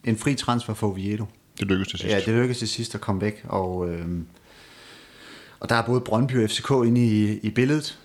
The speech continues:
Speaker 2: Mhm.
Speaker 1: og jeg har faktisk en aftale med F C K, den er mere eller mindre, øh, på plads, øh, hvor så Brøndby, Per Bjerregaard, ringer til mig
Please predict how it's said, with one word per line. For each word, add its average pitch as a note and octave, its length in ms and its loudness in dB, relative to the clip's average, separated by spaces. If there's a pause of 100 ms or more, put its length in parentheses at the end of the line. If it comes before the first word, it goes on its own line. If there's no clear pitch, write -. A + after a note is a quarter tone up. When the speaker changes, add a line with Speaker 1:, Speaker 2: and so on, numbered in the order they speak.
(100)
Speaker 2:
Mhm. F2+ 340 0
Speaker 1:
og G#2 280 2
jeg G2 80 0
har A2 120 2
faktisk A2+ 200 -2
en G#2+ 60 0
aftale G#2+ 340 0
med F#2+ 140 0
F - 40 -10
C G#2+ 100 -4
K, - 40 -10
den A2 180 2
er G2+ 40 4
mere G#2+ 120 2
eller G#2 160 2
mindre, G2 220 -2 (260)
øh, E2+ 180 -6
på - 120 -10
plads, - 500 -4 (280)
øh, G2 200 -4
hvor F2+ 160 -4
så G#2 140 -2
Brøndby, G#2+ 420 -2 (300)
Per A2+ 100 0
Bjerregaard, G#2 580 -2
ringer G#2+ 200 2
til G#2 200 -4
mig G#2 120 0